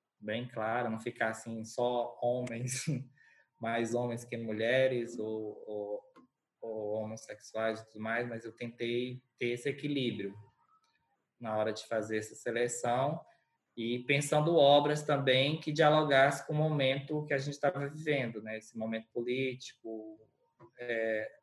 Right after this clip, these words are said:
as obras, elas não falam da pandemia ainda, mas elas, elas têm esse reflexo e esse pensamento do momento político que estamos vivenciando no Brasil.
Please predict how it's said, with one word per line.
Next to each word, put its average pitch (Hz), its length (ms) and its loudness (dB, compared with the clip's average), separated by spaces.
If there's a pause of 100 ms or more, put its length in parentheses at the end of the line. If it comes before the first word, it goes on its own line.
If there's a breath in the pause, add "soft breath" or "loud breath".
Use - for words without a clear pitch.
(440)
as 139 200 6
obras, 170 300 6
elas 165 180 6
não 175 160 4
falam 160 380 8
da 156 120 4
pandemia 131 640 2
ainda, 147 680 0 (200)
mas 127 300 4
elas, 135 540 6
elas 135 320 4
têm 143 500 0
esse 139 260 -2
reflexo 143 840 0 (680)
e 127 120 -4
esse 131 280 -2 (120)
pensamento 139 640 -2
do 139 120 -4
momento 139 680 -4 (200)
político 143 480 -6
que - 60 -20
estamos 135 320 -8
vivenciando 135 580 -6
no 127 80 -8
Brasil. 127 500 -6